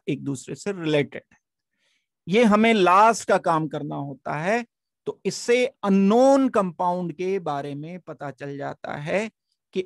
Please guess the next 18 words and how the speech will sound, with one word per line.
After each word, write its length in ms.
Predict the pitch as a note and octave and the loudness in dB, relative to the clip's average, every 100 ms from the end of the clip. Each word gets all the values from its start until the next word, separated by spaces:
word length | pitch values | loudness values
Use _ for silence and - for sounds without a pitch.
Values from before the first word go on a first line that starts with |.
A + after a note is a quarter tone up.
| - | -6
अननोन 460 | F3 F3 F#3+ G#3+ G3 | -4 0 0 2 0
कंपाउंड 560 | F#3 D#3 D3+ C#3+ C#3 C#3 | -2 -6 -8 -8 -10 -10
का 220 | D3+ D#3+ F#3 F3 - | -8 -6 -6 -8 -10
हम 460 | D#3+ D#3 C#3 E3+ G3 _ _ _ _ _ _ - | -8 -6 -8 -12 -16 _ _ _ _ _ _ -8
मॉलिक्यूलर 560 | D#3+ D#3+ D#3+ E3 F3 F3 | 0 0 0 -2 -4 -4
फॉर्मूला 560 | - D#3 C#3+ C#3+ E3 | -6 -6 -4 -4 -4
कैसे 420 | F#3 D3+ C3 - E3+ | -6 -6 -6 -6 -6
निकाल 440 | D3+ C3 C#3 D3+ | -6 -6 -8 -8
सकते 420 | D3+ - _ _ - | -12 -18 _ _ -20
हैं। 500 | C3+ F3+ - D3 - _ _ _ _ _ _ _ _ _ _ _ _ _ _ _ _ _ _ _ _ _ _ _ _ _ _ _ _ _ _ _ _ F3+ | -18 -8 -6 -6 -8 _ _ _ _ _ _ _ _ _ _ _ _ _ _ _ _ _ _ _ _ _ _ _ _ _ _ _ _ _ _ _ _ -4
अननोन 360 | F3 F#3+ A#3 | 0 2 2
कंपाउंड 420 | A#3 G#3 A3 A3+ | 2 2 2 2
का 120 | A3 A3 | 2 2
मॉलिक्यूलर 440 | A3 A3+ A3+ A3+ | 2 2 0 -2
फॉर्मूला 400 | G#3 A3 A3 A3+ | -4 -6 -4 -8
निकालने 420 | A3 A3+ G#3+ A3 | -10 -10 -10 -10
के 120 | A3 A3+ | -12 -10
लिए 260 | A#3 B3+ | -10 -12